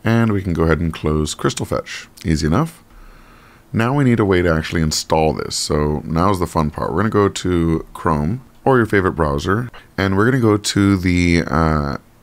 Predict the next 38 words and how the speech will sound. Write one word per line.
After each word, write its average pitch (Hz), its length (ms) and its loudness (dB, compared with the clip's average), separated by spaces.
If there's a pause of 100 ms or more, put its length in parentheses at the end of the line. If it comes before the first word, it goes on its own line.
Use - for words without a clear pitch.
(800)
U 110 160 2
T 107 180 -2
M 92 140 2
app 85 280 0
GitHub 85 520 0
page. 76 560 -4 (480)
And 87 680 0
you'll 98 160 0
notice 104 260 0
that - 120 -4
this 95 200 0
is 85 240 2
available 90 520 0
for - 240 -4
<laughs> - 40 -18
I 104 240 0
O 90 160 4
S 90 220 0
as 80 180 -4
well, 82 460 0 (380)
but 87 180 2
we're 90 160 2
gonna 123 100 0
go 113 120 2
ahead 101 180 2
and 87 180 0
download 80 520 2
this 76 380 -2 (120)
on, 76 560 -2 (280)
uh, 71 460 -4
Mac. 78 460 -2
So 78 260 0
let's 90 260 -2
find 87 360 0
the 80 80 2
latest 82 460 0
version 80 360 -4
here. 101 320 -2